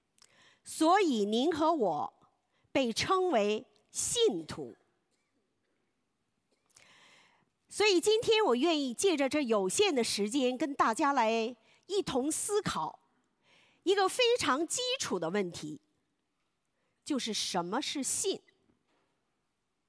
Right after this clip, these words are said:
在座的弟兄姊妹们，不论您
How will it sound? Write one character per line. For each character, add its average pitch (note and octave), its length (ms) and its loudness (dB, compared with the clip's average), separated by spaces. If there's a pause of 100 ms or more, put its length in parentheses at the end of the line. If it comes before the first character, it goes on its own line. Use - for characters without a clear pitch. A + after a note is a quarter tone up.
(1300)
在 E4 200 2
座 F4 160 2
的 D4 100 4
弟 F4 160 2
兄 F#4+ 200 2
姊 C4 100 -6
妹 A3+ 140 2
们， G3+ 360 -2 (1900)
不 F4 80 -2
论 G#4 300 2
您 C#4+ 520 0